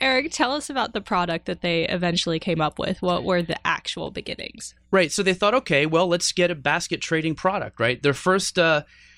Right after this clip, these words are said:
Speaker 2: idea was to go to Jack Bogle at Vanguard and see if they could trade an S and P index fund, uh, for, from Vanguard.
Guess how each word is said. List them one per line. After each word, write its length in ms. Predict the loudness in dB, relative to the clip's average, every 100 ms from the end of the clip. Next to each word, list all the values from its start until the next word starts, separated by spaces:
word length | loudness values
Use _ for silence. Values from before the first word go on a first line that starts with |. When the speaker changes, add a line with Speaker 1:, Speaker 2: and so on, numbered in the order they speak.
| _ _
Speaker 2:
idea 360 | 0 2 2
was 180 | 2 0
to 100 | -2
go 140 | 2 4
to 140 | 2
Jack 400 | 0 2 2 2
Bogle 320 | 2 2 2
at 80 | 0
Vanguard 480 | 2 2 2 2 2
and 120 | 0
see 200 | 2 2
if 80 | 2
they 100 | 0
could 160 | -2 -6
trade 440 | 0 2 2 0
an 80 | -4
S 220 | -2 0
and 100 | 0
P 180 | 2 0
index 440 | 0 0 0 -2
fund, 340 | -2 0 0 -2
uh, 200 | -2 -2
for, 180 | -2 -4
from 260 | -2 0
Vanguard. 460 | 2 2 2 -2 -2